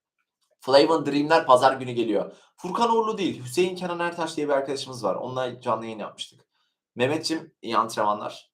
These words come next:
Sence tek bölge çalışmak mı? Çift bölge çalışmak. H Q evet yeni tatlandırıcı çıkartıyor.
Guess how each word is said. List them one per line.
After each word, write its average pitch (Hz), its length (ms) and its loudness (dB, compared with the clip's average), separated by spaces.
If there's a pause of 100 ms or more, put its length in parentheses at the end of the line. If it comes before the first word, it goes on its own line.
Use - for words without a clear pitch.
Sence 151 340 -6
tek 151 300 -10
bölge 117 260 -2
çalışmak 104 560 -6
mı? 156 280 -10 (320)
Çift - 320 -6
bölge 120 280 2
çalışmak. - 580 -10 (3500)
H 156 220 2
Q 214 120 0
evet 175 200 -2
yeni 151 160 -2
tatlandırıcı 135 600 2
çıkartıyor. 90 560 -10